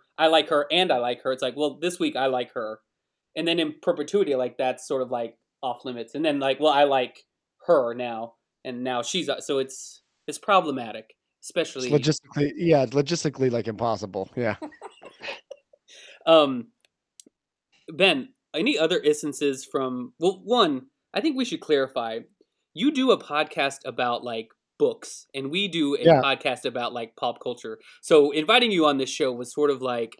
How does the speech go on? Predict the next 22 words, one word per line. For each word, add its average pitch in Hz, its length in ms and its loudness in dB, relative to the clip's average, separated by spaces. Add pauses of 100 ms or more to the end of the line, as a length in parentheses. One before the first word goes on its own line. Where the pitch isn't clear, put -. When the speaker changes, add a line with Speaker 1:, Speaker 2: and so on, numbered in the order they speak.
Speaker 1:
we're, 170 160 2
you're, 196 160 6
we're, 190 120 -4 (340)
I'm 202 80 -10
not 262 160 -2
treating 208 240 -6
you 160 80 0
like 147 160 4
you're 127 120 -4
Amish, 123 520 0
obviously, 123 320 -10
but 131 140 -4 (100)
it's, 147 160 -8
it's 147 140 -12
good 233 160 -4
to 190 60 -6
get 160 280 -2
just 160 180 -8
a 143 80 -4
baseline 135 580 -6
of, 120 100 -12
like, 117 280 -8